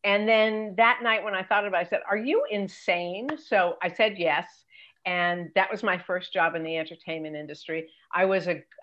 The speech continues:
I was their assistant. I was his gopher. I read scripts. I house sat. I babysat.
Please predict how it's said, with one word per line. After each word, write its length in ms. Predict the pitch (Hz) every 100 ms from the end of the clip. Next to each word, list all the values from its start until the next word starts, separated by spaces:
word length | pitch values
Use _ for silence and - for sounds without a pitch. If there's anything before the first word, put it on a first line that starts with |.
| 180
I 60 |
was 80 | 185
their 180 | 185 156
assistant. 680 | - - 285 - 269 254 247
I 120 | 156 170
was 160 | 151
his 140 | 156 160
gopher. 720 | 233 233 233 233 214 214 214 _ _ -
I 80 | 165
read 340 | 160 175 175
scripts. 580 | - - 220 226 226 - - 165
I 160 | 165
house 420 | 165 202 202 214
sat. 300 | - 208 196 -
I 200 | 165 160
babysat. 720 | 156 185 180 185 - 180 170